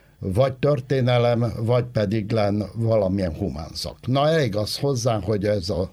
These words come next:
négy úr, ez, ö, nagyon bekeményített a végén, mert úgy látszik, nekik teljes gárda kellett mind a négy, mert a há-, a másik három kollégám,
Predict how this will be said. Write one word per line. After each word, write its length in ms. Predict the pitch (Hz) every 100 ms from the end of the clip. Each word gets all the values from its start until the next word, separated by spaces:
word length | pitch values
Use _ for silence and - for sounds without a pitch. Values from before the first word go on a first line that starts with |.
| - -
négy 400 | 120 131 104 -
úr, 460 | 117 110 135 131 - - - - - - _
ez, 360 | 98 95 85 92
ö, 240 | 101 98 113
nagyon 400 | 120 120 104 92
bekeményített 1000 | 107 - 104 104 104 107 101 110 104
a 120 | 113 95
végén, 680 | 98 95 87 90 98 127 123 - -
mert 160 | 95
úgy 180 | 107 120
látszik, 380 | 98 90 110 -
nekik 320 | 101 95 101 -
teljes 440 | 110 104 87 98
gárda 400 | 110 98 92 87
kellett 440 | - 98 95 92
mind 220 | 113 110 95
a 100 | 95
négy, 220 | 123 127
mert 160 | 117
a 100 | 98
há-, 200 | 90 113 -
a 160 | 98
másik 440 | 101 127 123 120 -
három 360 | 120 113 110 107
kollégám, 560 | 127 113 98 104 117